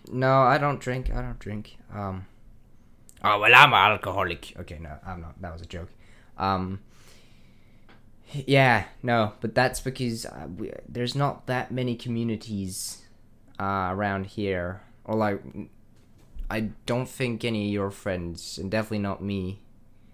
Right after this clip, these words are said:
are in, uh, a community that's, like, you know, a little bit on the bad side, you know?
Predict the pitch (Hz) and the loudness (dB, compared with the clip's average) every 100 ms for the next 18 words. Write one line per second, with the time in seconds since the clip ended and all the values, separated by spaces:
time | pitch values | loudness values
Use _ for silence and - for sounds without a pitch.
0 | - - 95 92 90 87 82 - - - | -20 -8 -4 -2 -2 -4 -8 -12 -20 -20
1 | - - 92 82 80 73 76 98 90 85 | -20 -12 -8 -6 -6 -8 -12 -10 -8 -8
2 | 78 78 71 73 - 80 65 67 - - | -10 -12 -12 -12 -10 -10 -10 -14 -20 -20
3 | - - - - - - - - - 92 | -20 -20 -20 -20 -20 -20 -20 -20 -12 -8
4 | 82 73 - - - 92 87 82 87 85 | -8 -10 -18 -20 -12 -8 -8 -8 -8 -8
5 | 82 80 87 87 - 67 69 - 76 - | -10 -10 -10 -8 -8 -10 -10 -16 -16 -16
6 | 80 | -16